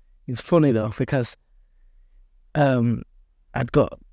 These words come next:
literally got a call from my agent at the time, and he said, um, "So, I think Gareth Southgate's gonna ring you." Said, "I don't know what for, I don't know whether it's to say that you're gonna be involved or if you're not. Um, but just make sure if somebody rings, answer it." And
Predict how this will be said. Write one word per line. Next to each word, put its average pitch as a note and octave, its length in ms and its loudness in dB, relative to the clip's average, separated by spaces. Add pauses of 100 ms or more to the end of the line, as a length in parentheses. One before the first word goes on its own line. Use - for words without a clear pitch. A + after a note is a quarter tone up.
(160)
literally C3+ 360 -2
got A#2+ 140 -2
a A#2 40 -8
call A2+ 260 -4
from A#2 160 -2
my A2+ 120 0
agent A2 280 -2
at G#2+ 80 -2
the G#2+ 100 -6
time, G#2+ 340 -4
and G#2 200 -4 (640)
he - 100 -20
said, G#2 240 -2
um, G2+ 320 0 (560)
"So, - 300 -6 (100)
I - 60 -18
think A2 280 -2 (440)
Gareth G#2 240 -2
Southgate's G2+ 460 -4
gonna G#2 180 0
ring G2+ 180 0
you." G2+ 100 -6 (160)
Said, G#2+ 220 0
"I G#2 40 0
don't G2 180 0
know F#2+ 80 0
what F2+ 160 -4
for, G2 200 -2
I F#2+ 40 -2
don't F2 160 -4
know F#2 100 0
whether F#2 160 -2
it's E2+ 100 -4
to - 60 -8
say F#2 240 -2
that F#2 140 0
you're F#2 100 -2
gonna F#2+ 160 0
be F#2+ 80 2
involved F#2 400 -2
or F#2+ 80 2
if F#2 160 -4
you're G2 80 -2
not. F#2+ 200 -4 (760)
Um, F2+ 380 0 (480)
but G2 200 -2
just - 160 -10
make F#2 160 0
sure G2 160 -2
if F#2+ 100 -6
somebody G2 220 2
rings, F#2 300 -2
answer F#2 300 -2
it." - 60 -10 (440)
And G2 420 -6